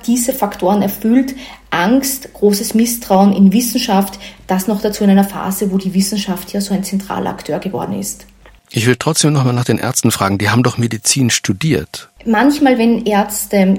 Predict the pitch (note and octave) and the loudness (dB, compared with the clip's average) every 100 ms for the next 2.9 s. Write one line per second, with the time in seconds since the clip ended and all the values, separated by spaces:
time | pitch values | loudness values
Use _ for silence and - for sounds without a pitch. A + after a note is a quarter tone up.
0 | - G#3+ - F3+ F#3+ G3 - D#3+ - F#3+ | -2 -8 -2 -2 -2 -4 -4 -4 -2 -2
1 | F#3 - - A#3+ A#3 C#4+ C#4 B3+ B3+ - | -4 -6 -6 2 4 4 2 0 0 0
2 | A#3+ A#3 A3+ G3 G3 G#3 G#3 G#3 | 0 0 0 2 4 4 2 2